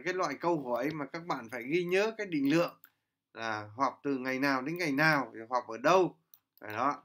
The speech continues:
thì như vậy là, à, chúng ta phải nạp dữ liệu vào. Rồi có bao nhiêu đại biểu chính thức dự đại hội. Rồi, à, à, ai sẽ thay mặt Bộ Chính trị dự và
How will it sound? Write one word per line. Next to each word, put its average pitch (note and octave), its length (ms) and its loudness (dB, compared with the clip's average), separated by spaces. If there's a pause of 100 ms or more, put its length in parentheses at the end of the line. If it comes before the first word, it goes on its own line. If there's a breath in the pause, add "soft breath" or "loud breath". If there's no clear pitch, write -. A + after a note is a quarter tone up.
thì A#2+ 120 -12
như C#3 160 -4
vậy B2+ 200 -2
là, A2+ 360 -2 (320)
à, A#2 160 -10
chúng E3 120 -8
ta D#3+ 120 -4
phải B2+ 100 -4
nạp C3+ 240 0
dữ C#3 180 -4
liệu E3+ 200 0
vào. C3 420 0 (400)
Rồi A#2+ 220 -6
có D#3+ 160 -6
bao F3+ 260 4
nhiêu F#3 260 4
đại C#3+ 180 0
biểu B2 300 -4
chính E3+ 200 -10
thức A#3+ 180 -8
dự E3 300 2 (440)
đại A2+ 140 -6
hội. C#3+ 280 0 (720)
Rồi, A#2+ 380 -6
à, A#2+ 380 -4 (420)
à, G2 240 -16
ai E3 300 0
sẽ E3 180 -4
thay E3+ 180 -2
mặt D#3 240 -2
Bộ B2+ 240 -8
Chính F3+ 200 -10
trị C#3 320 0
dự B2 240 -4
và A#2 140 -8